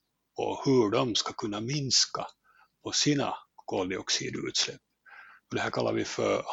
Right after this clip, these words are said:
handavtryck liksom. Och, eh, vår industri har ju då förstås en hel del lösningar på de här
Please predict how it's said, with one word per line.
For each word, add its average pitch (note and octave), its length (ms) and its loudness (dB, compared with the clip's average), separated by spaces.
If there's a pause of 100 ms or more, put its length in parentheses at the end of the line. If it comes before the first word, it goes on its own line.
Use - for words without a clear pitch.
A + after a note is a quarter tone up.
handavtryck G2 920 0
liksom. - 560 -4 (1500)
Och, - 380 -8
eh, G1+ 500 -2 (1300)
vår B2 220 2
industri A#2 480 4
har C3 260 2
ju A2 80 0
då G#2+ 100 0
förstås - 360 0
en C3 80 -2
hel B2 320 -2
del C3+ 260 2
lösningar - 640 -2
på - 140 -10
de - 200 -8
här - 260 -6